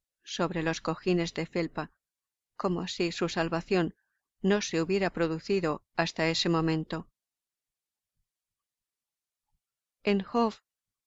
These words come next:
eran las cinco y ya había amanecido. Allí nos ofrecieron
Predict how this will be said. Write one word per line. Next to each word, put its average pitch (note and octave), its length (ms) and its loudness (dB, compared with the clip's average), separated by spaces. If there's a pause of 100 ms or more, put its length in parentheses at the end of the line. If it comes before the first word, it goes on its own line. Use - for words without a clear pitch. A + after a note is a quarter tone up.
(260)
eran G3 360 2
las D#3+ 180 2
cinco E3 680 0 (520)
y E3+ 100 -2
ya E3+ 180 2
había E3+ 260 2
amanecido. D#3+ 680 0 (2000)
Allí G#3+ 380 2
nos E3+ 240 4
ofrecieron D#3+ 680 2